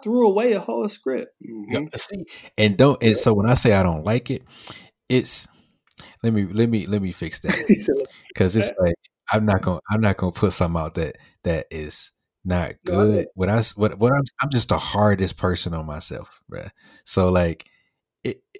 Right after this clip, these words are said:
Speaker 2: it, it, sincerely, Brenda, when I finish cutting the film, I'm like, "I don't know if I have a film." You know what I'm saying? So it's like, I, I don't know what the, I don't know. And, and there's parts I was feeling, but it's, I think it's just that voice inside of my head where it's just like,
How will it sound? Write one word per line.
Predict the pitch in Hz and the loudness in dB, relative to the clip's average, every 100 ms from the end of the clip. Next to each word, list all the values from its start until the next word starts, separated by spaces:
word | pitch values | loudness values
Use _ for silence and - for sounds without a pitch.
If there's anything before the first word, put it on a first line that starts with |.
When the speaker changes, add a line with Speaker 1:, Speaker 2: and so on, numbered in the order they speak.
| _ _ _ _ _ - | _ _ _ _ _ -10
Speaker 2:
it, | - | -8
it, | - 127 | -6 -2
sincerely, | - 139 160 143 | 2 2 4 2
Brenda, | 120 156 143 135 135 _ _ _ _ _ _ _ - | 2 2 2 -2 -6 _ _ _ _ _ _ _ -8
when | 123 | 0
I | 127 120 | 0 0
finish | - 151 143 | 0 0 0
cutting | - 139 120 | 0 -2 0
the | 113 | -2
film, | 156 147 139 | -2 -2 -2
I'm | 135 | -2
like, | 104 - | -2 -2
"I | 127 | -2
don't | 135 | 0
know | 110 | 0
if | |
I | 110 | 2
have | 107 | 0
a | 101 | -2
film." | - 151 85 - _ _ _ _ _ _ _ _ _ _ - - | -4 -4 -4 -10 _ _ _ _ _ _ _ _ _ _ -20 -2
You | 127 | 2
know | 123 | 2
what | |
I'm | 113 | 2
saying? | 131 123 | 0 0
So | 120 113 | 2 2
it's | 113 - | 2 0
like, | 110 95 82 - | 0 -2 -6 -8
I, | 110 117 | -6 -4
I | 127 | -4
don't | 127 117 | -4 -2
know | 113 | 0
what | 110 | -2
the, | 120 113 | -4 -4
I | 113 | -2
don't | 120 117 | -2 -2
know. | 156 71 - _ - _ | -4 -4 -10 _ -20 _
And, | 117 - | -2 0
and | 113 | 0
there's | 104 | 0
parts | - 117 113 | 0 -2 0
I | 87 | -2
was | 76 | -4
feeling, | - 120 120 117 - - _ | -2 -2 -2 -6 -12 -20 _
but | 101 | -4
it's, | 107 - | -2 -2
I | 107 | -4
think | - 123 | -4 -4
it's | 113 - | -4 -4
just | 95 | -4
that | 95 78 | -4 -4
voice | - 110 131 | -2 -2 0
inside | 95 - 87 87 | -2 -2 -4 -4
of | |
my | 87 | -6
head | 90 117 110 | -4 -4 -4
where | 85 87 | -4 -4
it's | 85 | -4
just | 90 - | -8 -8
like, | 82 73 | -8 -10